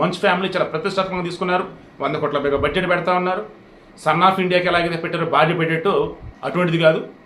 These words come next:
ఇది నిజంగానే ఎక్స్‌పర్ట్స్తో కూడినటువంటి బడ్జెట్. యమా హెబిల్ నటిస్తా ఉన్నారు,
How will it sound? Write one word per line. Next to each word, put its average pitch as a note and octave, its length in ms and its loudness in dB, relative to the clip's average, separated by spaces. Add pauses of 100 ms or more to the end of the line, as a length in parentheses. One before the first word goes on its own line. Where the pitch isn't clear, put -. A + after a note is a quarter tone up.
(300)
ఇది E3 140 2 (240)
నిజంగానే F3+ 420 0
ఎక్స్‌పర్ట్స్తో F#3 420 -4
కూడినటువంటి D#3+ 400 -2
బడ్జెట్. D3+ 320 0 (800)
యమా F3 260 2
హెబిల్ F#3 240 2
నటిస్తా D#3+ 300 0 (120)
ఉన్నారు, E3 240 0